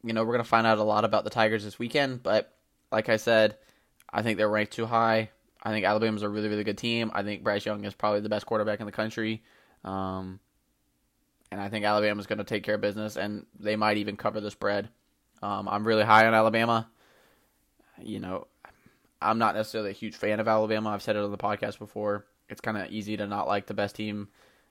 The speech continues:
year after year, and I'm not, I'm not a huge fan, but I give credit when credit is due. I think Alabama is an unbelievable team. Obviously, Nick Sable-, Saban is an unbelievable coach. So, uh, I'm gonna roll with the Crimson Tide,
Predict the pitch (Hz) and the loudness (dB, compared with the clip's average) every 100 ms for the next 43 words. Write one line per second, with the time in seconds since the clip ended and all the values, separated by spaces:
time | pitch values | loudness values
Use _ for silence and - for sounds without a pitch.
0 | _ - 110 104 - 104 113 113 117 - | _ -4 0 0 -2 -6 -2 -4 -6 -12
1 | 101 95 85 92 98 98 - - 104 101 | -12 -10 -10 -8 -6 -6 -8 -14 -8 -6
2 | 101 101 - 104 104 98 98 - _ _ | -6 -6 -4 -4 -4 -2 -4 -4 _ _
3 | _ _ _ _ - - 110 107 - 110 | _ _ _ _ -14 -4 -2 -2 2 2
4 | 101 101 110 104 98 98 101 101 _ _ | 2 0 2 2 0 -4 -6 -6 _ _
5 | _ _ - 101 101 95 98 98 98 95 | _ _ 0 2 2 0 0 0 -2 -4
6 | 92 104 104 101 101 98 101 104 95 107 | -4 -2 -2 -4 -6 -8 -6 -6 0 0
7 | 107 107 107 98 110 104 104 - - - | 0 -4 -6 -4 -2 -2 -2 -8 -8 2
8 | 113 110 101 101 104 - 117 113 110 104 | 4 4 0 -4 -8 -4 -4 -2 -2 -4
9 | 101 - 101 98 - - _ - - 101 | -8 -2 -2 -2 -6 -20 _ -10 -2 -2
10 | 98 _ _ _ _ - - 107 101 117 | -4 _ _ _ _ -14 -4 -2 0 0
11 | 135 131 131 127 120 - 113 117 117 113 | 2 6 6 6 -2 -4 -4 -4 4 6
12 | 110 110 | 8 6